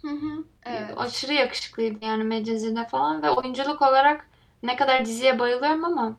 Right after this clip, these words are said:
Speaker 2: bu-,
Speaker 1: Gerçi
Speaker 2: ben bu filmi izledim galiba bu arada. Sen söyleyince aklıma geldi. Ee, ben de beğenmiştim.
Speaker 1: Deli Bal'da da aslında oyunculuğu bayağı iyiydi.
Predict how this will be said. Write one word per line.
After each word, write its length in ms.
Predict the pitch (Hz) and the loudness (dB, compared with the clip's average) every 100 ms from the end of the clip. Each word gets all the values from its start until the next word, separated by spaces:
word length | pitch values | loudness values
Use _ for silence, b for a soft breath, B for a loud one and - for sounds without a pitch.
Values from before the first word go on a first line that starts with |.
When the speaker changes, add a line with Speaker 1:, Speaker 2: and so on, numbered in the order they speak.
| - | -12
Speaker 2:
bu-, 240 | 220 262 | -4 -2
Speaker 1:
Gerçi 200 | 254 254 | -2 6
Speaker 2:
ben 160 | 262 349 | 8 8
bu 40 | |
filmi 260 | 349 403 403 | 8 8 8
izledim 400 | 254 277 277 349 | 4 2 4 8
galiba 380 | 294 233 214 208 | 8 10 8 6
bu 40 | |
arada. 120 | 214 | 2
Sen 200 | 226 262 | 0 -2
söyleyince 480 | 262 285 277 294 277 | 0 0 0 0 2
aklıma 360 | 262 - 220 214 | 2 0 -2 0
geldi. 420 | 220 220 220 311 370 - b - | 0 -2 -2 -4 -6 -8 b -2
Ee, 160 | 226 220 | 2 4
ben 180 | 254 262 | 4 4
de 60 | |
beğenmiştim. 580 | 226 208 208 - 214 208 - - | 2 2 0 -6 -8 -8 -12 -8
Speaker 1:
Deli 260 | 233 233 | -8 -6
Bal'da 360 | 247 262 262 339 | -6 -6 -6 -8
da 100 | 320 | -8
aslında 400 | 220 214 - 208 | -8 -10 -12 -12
oyunculuğu 520 | 214 208 208 202 196 | -10 -10 -12 -14 -14
bayağı 440 | 196 190 196 202 196 | -12 -12 -12 -16 -18
iyiydi. 320 | 202 202 | -20 -20